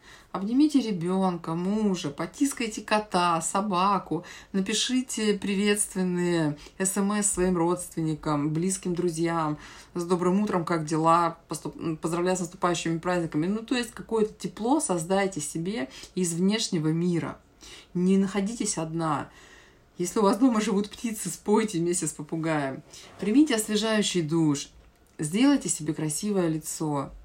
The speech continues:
То есть ухаживайте за собой, сделайте причёску, наложите мейк.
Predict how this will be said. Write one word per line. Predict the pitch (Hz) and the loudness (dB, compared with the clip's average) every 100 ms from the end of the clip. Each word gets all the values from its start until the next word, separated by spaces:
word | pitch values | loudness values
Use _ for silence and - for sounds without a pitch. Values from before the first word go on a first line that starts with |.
| - | 0
То | 190 | 4
есть | 175 175 | 4 0
ухаживайте | - 185 170 160 151 | 2 2 2 0 -2
за | 151 | -4
собой, | 143 156 147 151 | -4 -4 -2 -2
сделайте | 151 208 233 - | 0 -2 -2 -6
причёску, | 240 214 - 180 170 - | -8 -8 -4 -2 -2 -2
наложите | 156 165 180 226 240 | -2 -2 -4 -4 -2
мейк. | 208 180 180 143 - | 0 0 0 -2 -4